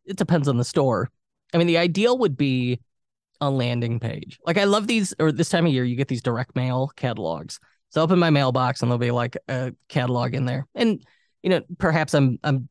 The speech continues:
dating myself because it, it reminds me of my childhood. But I love, like, the holiday look that they give those catalogs.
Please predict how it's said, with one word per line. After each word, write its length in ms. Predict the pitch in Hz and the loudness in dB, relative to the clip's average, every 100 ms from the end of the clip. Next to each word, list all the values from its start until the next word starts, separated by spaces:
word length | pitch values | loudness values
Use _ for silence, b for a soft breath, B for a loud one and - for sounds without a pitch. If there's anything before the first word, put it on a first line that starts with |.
| - | -6
dating 280 | 131 127 131 | -4 -2 -4
myself 440 | 127 - 120 - | -4 -4 -6 -6
because 320 | - 117 127 123 | -4 0 0 0
it, 140 | 113 - | -4 -6
it 120 | 135 | -6
reminds 360 | 135 180 226 190 | 0 2 2 2
me 60 | |
of 60 | 175 | 2
my 120 | 160 | 2
childhood. 460 | 143 151 127 117 117 _ _ _ _ _ _ _ _ _ _ _ | 0 0 0 -2 -6 _ _ _ _ _ _ _ _ _ _ _
But 300 | 196 170 147 _ | -2 -2 -2 _
I 120 | - 156 | 0 4
love, 420 | 156 170 170 156 | 6 4 4 2
like, 260 | 147 139 | 0 0
the 160 | - 139 | 0 -2
holiday 480 | - 160 151 143 135 | 0 2 2 2 0
look 360 | 123 135 143 | 0 -2 -2
that 160 | - 175 | -4 -4
they 100 | 170 | -4
give 220 | 185 175 | -4 -4
those 160 | 185 175 | -4 -4
catalogs. 680 | 208 185 185 180 180 202 | -2 -2 0 -2 -4 -8